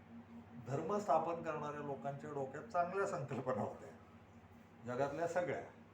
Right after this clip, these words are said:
पुढं धर्मांचं काय झालं ते तुमच्यावरनं कळतच आहे,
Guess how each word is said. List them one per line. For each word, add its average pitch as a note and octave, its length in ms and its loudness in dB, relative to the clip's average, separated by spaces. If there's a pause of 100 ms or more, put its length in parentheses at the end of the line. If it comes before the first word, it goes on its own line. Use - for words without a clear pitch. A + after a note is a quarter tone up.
(540)
पुढं E3 220 4
धर्मांचं F#3 480 2
काय E3 240 0
झालं A#2+ 240 0 (380)
ते C#3+ 60 0
तुमच्यावरनं E3 580 -2
कळतच F#3+ 460 -4
आहे, - 300 -8